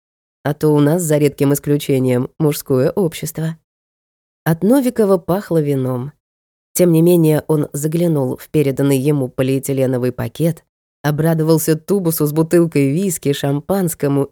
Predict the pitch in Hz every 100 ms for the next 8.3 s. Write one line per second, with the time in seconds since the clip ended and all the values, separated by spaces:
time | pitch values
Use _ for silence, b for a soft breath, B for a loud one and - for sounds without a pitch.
0 | - 151 151 156 - 254 226 208 185 170
1 | 160 165 175 - 147 143 135 123 104 120
2 | 120 _ _ _ _ _ _ _ _ 180
3 | 185 254 294 269 180 175 165 160 156 143
4 | 143 135 220 240 - - 139 170 - 226
5 | 233 170 165 165 160 151 147 151 151 151
6 | 233 247 - 151 147 139 175 202 196 -
7 | 151 139 139 - 143 147 127 117 113 -
8 | 139 139